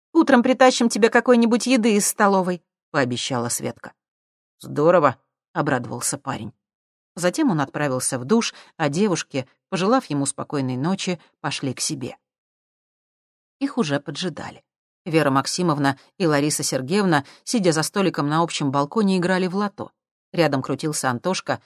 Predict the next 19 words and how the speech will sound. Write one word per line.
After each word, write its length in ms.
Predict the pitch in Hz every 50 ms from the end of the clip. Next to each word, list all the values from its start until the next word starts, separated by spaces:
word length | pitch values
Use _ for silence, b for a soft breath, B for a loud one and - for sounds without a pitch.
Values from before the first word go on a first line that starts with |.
| _ _ _ -
а 100 | 180 156
Максим 420 | 139 131 - - - 196 185 135
ужинал 320 | 135 131 139 139 135 135
на 160 | 139 151 160 156
кухне. 420 | - - 117 - - - - _ _ _ _ B B B B B -
«Нагулялись, 760 | 240 247 262 262 247 262 269 262 269 302 - 262 185 - -
красавицы!» — 720 | 175 170 160 - 190 165 156 156 143 - - 160 135 - _ _ _ _ _
сказала 400 | - - 165 147 143 135 135 135
мать 200 | 131 131 127 -
Светки, 480 | - 180 208 208 202 _ - 151 B B B B _
энергично 580 | 190 185 175 165 143 143 196 208 - - 226 -
встряхивая 500 | - - 156 165 160 - 139 131 135 135
мешочек 460 | 131 131 - - 208 202 - 160 151
с 20 |
деревянными 560 | 139 151 147 143 135 143 135 135 139 139 139
бочонками. 640 | 135 160 156 160 - 143 131 127 - - 127 127 - _ _ _ _ _ _ _
«Ужинать 440 | - 311 311 294 262 269 247 240 208
будете?» 560 | 202 240 277 269 247 202 - - 156 131 - _ _ _ B B B B B B B B B B B -
«Будем», — 460 | 381 359 381 381 294 302 269 240